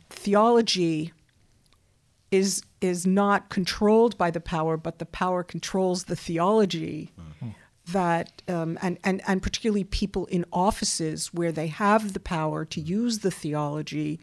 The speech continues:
Speaker 1: it slips over into being, instead of for the common good, it ends up being for their own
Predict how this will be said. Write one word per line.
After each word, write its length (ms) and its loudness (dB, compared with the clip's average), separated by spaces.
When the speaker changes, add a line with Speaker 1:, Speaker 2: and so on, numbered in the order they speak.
Speaker 1:
it 240 0
slips 480 0
over 320 6
into 200 -2
being, 300 -2
instead 400 0
of 60 -4
for 140 -4
the 80 -4
common 420 -2
good, 600 -2
it 180 -4
ends 260 -2
up 160 -6
being 380 -6
for 160 -8
their 220 -4
own 520 2